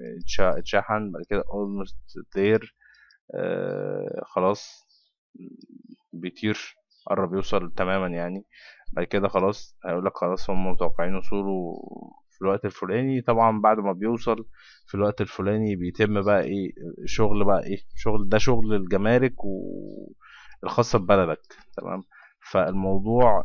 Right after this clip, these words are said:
آه، بيبقى حسب بقى الجمارك وحسب شغلها. ممكن اوردر، يعني اوردر دون كان اتقال لي من الموقع ان هو هياخد تقريبًا شهر عشان يوصل، وكل الناس كانت بتقول ان هو هياخد شهر،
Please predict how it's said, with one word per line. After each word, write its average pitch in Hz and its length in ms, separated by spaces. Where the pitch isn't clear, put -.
آه، 92 240
بيبقى 98 800
حسب 113 340
بقى 104 180
الجمارك 104 500
وحسب 104 380
شغلها. 92 420
ممكن 92 680
اوردر، 104 340
يعني 92 180
اوردر 113 280
دون 120 320
كان 98 220
اتقال 113 280
لي 127 420
من 104 180
الموقع 110 340
ان 107 80
هو 110 180
هياخد 110 380
تقريبًا 104 600
شهر 110 320
عشان 101 160
يوصل، 104 280
وكل 127 200
الناس 123 200
كانت 117 140
بتقول 113 180
ان 113 60
هو 110 100
هياخد 110 260
شهر، 98 200